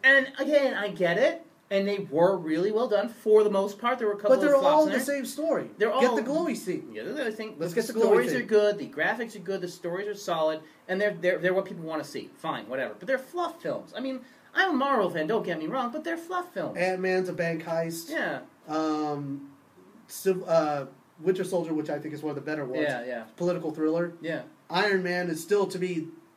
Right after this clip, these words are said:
Speaker 1: The
Speaker 2: the,
Speaker 1: best.
Speaker 2: the standard.
Speaker 1: Yeah. The, the,
Speaker 2: Um,
Speaker 1: even, even though it's not the first Avenger and Captain America is called the first Avenger, he's the first Avenger.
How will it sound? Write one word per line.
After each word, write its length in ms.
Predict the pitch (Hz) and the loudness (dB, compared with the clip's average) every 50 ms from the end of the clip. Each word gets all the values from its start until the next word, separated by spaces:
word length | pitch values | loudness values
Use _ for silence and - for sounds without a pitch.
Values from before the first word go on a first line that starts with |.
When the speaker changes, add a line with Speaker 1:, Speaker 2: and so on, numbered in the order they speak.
| _ _ - - - - 139 | _ _ -20 -20 -20 -12 -6
Speaker 1:
The 80 | 151 | -2
Speaker 2:
the, 60 | 160 175 | 2 2
Speaker 1:
best. 160 | - 160 160 | 2 2 0
Speaker 2:
the 60 | 165 | -2
standard. 560 | 165 - - 175 170 165 156 139 139 143 139 151 | -4 -2 0 2 2 2 0 -2 -6 -6 -2 0
Speaker 1:
Yeah. 220 | 151 139 123 117 - - - | 0 0 0 -2 -6 -10 -10
The, 100 | 139 147 | -8 -8
the, 100 | 147 160 165 165 165 160 160 156 | -2 2 4 4 4 4 2 0
Speaker 2:
Um, 140 | 156 147 147 147 | 0 -2 -2 -2
Speaker 1:
even, 260 | 214 226 226 240 226 | 0 0 0 0 -2
even 240 | 226 247 262 254 240 | -2 0 0 2 2
though 120 | 240 226 | 4 4
it's 180 | 214 208 - 202 | 4 2 2 0
not 220 | 196 202 202 202 | -2 -2 -2 -2
the 60 | - | -4
first 280 | - - 208 202 196 - | -2 0 0 0 0 -2
Avenger 400 | 180 185 190 196 190 202 208 202 | -4 -4 -2 -2 -2 -2 -2 -2
and 260 | 196 175 165 170 165 165 | -2 -4 -6 -8 -6 -4
Captain 280 | 180 170 170 180 160 | -4 -4 -4 -4 -6
America 260 | 160 160 170 170 170 | -4 -4 -4 -4 -6
is 80 | 170 165 | -6 -6
called 220 | - 180 175 170 | -2 -2 -2 -2
the 40 | - | -2
first 200 | - 180 175 165 | -4 -6 -6 -6
Avenger, 160 | 175 175 170 | -8 -10 -10
he's 200 | 165 175 202 190 - | -10 -12 -12 -10 -10
the 60 | 175 | -6
first 200 | 160 165 143 135 | -4 -4 -4 -4
Avenger. 280 | 117 127 113 98 - - | -6 -10 -12 -12 -14 -16